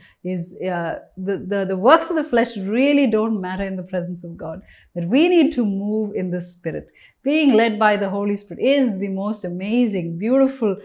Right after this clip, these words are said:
place to be in, because the Holy Spirit is such a wonderful, amazing person. So walking with him, where the, God looks at a worship that is of the Spirit,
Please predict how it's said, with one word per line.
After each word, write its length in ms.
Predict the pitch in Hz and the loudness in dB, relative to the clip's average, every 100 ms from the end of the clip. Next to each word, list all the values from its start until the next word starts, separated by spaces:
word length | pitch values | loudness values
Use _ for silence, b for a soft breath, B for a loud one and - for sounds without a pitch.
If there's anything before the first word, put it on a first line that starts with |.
| B _ | B _
place 500 | - 226 240 269 269 | -2 4 6 4 2
to 100 | - | -4
be 340 | 175 196 226 190 | -4 -2 -2 -2
in, 160 | 185 | -4
because 320 | 175 190 254 - | -8 -6 -8 -6
the 100 | 247 | -4
Holy 240 | 226 226 | -2 -2
Spirit 280 | 220 202 196 | -4 -6 -6
is 160 | 190 | -8
such 240 | - 233 214 | -10 -10 -8
a 60 | |
wonderful, 600 | 190 185 185 185 - 180 160 b b - | -6 -4 -4 -6 -8 -8 -8 b b -8
amazing 600 | 190 190 190 190 190 180 | -4 0 0 -2 -4 -6
person. 420 | 175 170 - 156 b b | -6 -8 -10 -14 b b
So 160 | - 247 | -4 0
walking 500 | 226 294 320 415 381 | 4 4 4 4 6
with 200 | 285 262 | 4 2
him, 420 | 220 254 220 175 | 2 4 4 0
where 120 | 196 | -6
the, 420 | 180 185 185 - 185 | -6 -6 -4 -4 2
God 540 | 247 311 349 254 190 | 4 6 6 4 0
looks 320 | 214 254 262 | 2 2 0
at 220 | 170 202 - | -6 -6 -4
a 100 | 185 | -4
worship 540 | 175 190 - - 220 | -2 -4 -4 -4 -4
that 160 | 180 180 | -2 -4
is 180 | 180 175 b b _ 196 - | -4 -10 b b _ -10 -6
of 240 | 285 277 - | -6 -6 -4
the 120 | 214 | -4
Spirit, 560 | - - 196 175 - | -4 -6 -4 -4 -8